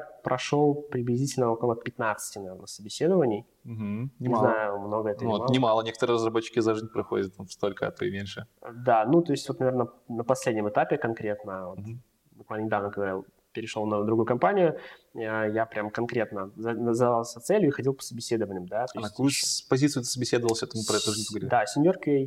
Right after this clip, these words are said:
Speaker 2: Мгм.
Speaker 1: инженер,
Speaker 2: Мгм.
Speaker 1: вот. А, и, соответственно, вот, наверное,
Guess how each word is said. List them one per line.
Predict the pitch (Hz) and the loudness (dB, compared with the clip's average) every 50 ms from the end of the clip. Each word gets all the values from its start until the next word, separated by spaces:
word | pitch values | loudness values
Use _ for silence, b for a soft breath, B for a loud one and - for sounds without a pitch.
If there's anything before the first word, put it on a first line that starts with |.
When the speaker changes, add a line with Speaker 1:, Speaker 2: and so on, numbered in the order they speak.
| 135 - | -2 -4
Speaker 2:
Мгм. | - 117 | -4 -2
Speaker 1:
инженер, | 110 123 151 175 - - _ _ - | 0 0 0 -2 -2 -6 _ _ -8
Speaker 2:
Мгм. | 113 107 | -4 -4
Speaker 1:
вот. | 98 - 143 B B B B B B B B B B B B | -4 -4 -6 B B B B B B B B B B B B
А, | - - 120 117 117 113 113 113 110 110 110 110 110 110 | 0 2 2 4 4 4 4 4 2 2 2 2 2 4
и, | 110 156 | 4 4
соответственно, | 156 - 143 - - 151 147 151 - 139 127 127 120 | 4 4 2 4 2 2 2 2 0 2 2 4 4
вот, | 120 120 - | 2 2 0
наверное, | 123 117 113 113 104 110 | 2 2 2 2 0 -2